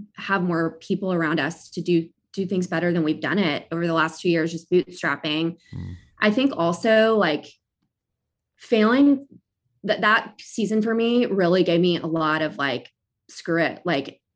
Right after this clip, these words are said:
Speaker 1: uh, try it," right? Like,
Speaker 2: Yeah.
Speaker 1: once you've failed so hard or you feel like you failed and you've hit that bottom, you're really not afraid to try things. And if it doesn't work, fine, like, you'll think of something else. And so I think, like,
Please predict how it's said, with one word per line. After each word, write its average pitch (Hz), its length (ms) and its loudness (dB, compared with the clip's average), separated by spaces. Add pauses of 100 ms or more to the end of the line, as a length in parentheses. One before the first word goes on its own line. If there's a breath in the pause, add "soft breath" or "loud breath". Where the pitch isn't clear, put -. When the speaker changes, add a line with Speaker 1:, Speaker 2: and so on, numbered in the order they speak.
Speaker 1:
uh, 55 340 -14
try 180 340 0
it," 143 260 -4
right? 196 380 2
Like, 208 180 2
Speaker 2:
Yeah. 196 80 -4
Speaker 1:
once 233 300 0
you've 277 180 2
failed 180 500 -2
so 175 680 -2
hard 226 440 0
or 196 240 2
you 185 180 -2
feel 220 260 4
like 226 200 4
you 202 80 4
failed 185 400 -2
and 170 180 0
you've 165 120 0
hit - 180 -2
that 190 180 0
bottom, 214 480 2 (360 soft breath)
you're 226 80 2
really 254 160 6
not 403 140 4
afraid 233 240 0
to 208 100 0
try 185 320 -4
things. 147 520 -6
And 214 180 4
if 214 200 0
it 233 80 2
doesn't 269 240 4
work, 240 320 2 (180)
fine, 262 360 0
like, 180 160 -2
you'll 202 100 -2
think 214 200 0
of 233 80 -2
something 214 340 0
else. 196 240 2
And 185 100 -2
so 196 100 -4
I 190 120 -2
think, 208 360 2
like, 175 300 -2